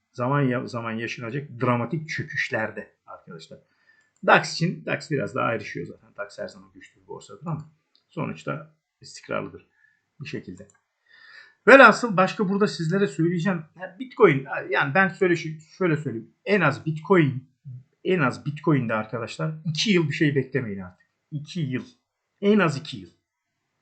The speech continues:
Kripto paralarda ayrışmalar olacaktır tabii ki. Dünya faizlerinin yükselişini göreceğiz. vix endeksinde de yükseliş görüyoruz. Dolayısıyla durum bundan ibaret. Şimdilik söyleyeceklerim bunlar.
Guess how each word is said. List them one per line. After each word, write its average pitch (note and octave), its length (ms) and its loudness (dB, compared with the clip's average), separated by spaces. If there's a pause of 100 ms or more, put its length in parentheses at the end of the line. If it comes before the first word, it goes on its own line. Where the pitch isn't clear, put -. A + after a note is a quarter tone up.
(760)
Kripto E3 340 4
paralarda C3+ 480 6
ayrışmalar D#3 500 4
olacaktır A2 560 -8
tabii - 240 -20
ki. - 260 -16 (380)
Dünya D#3+ 240 4
faizlerinin B2+ 480 2
yükselişini G#2 480 -12
göreceğiz. A#2 400 -8 (500)
vix G#3 220 -2
endeksinde C#3 480 2
de A#2 40 -6
yükseliş - 440 -12
görüyoruz. - 600 -12
Dolayısıyla C3+ 580 -2
durum C3+ 380 2 (480)
bundan C#3+ 240 -2
ibaret. A#2 600 -2 (220)
Şimdilik D#3+ 420 -6
söyleyeceklerim A#2 760 -6
bunlar. C#3+ 380 -4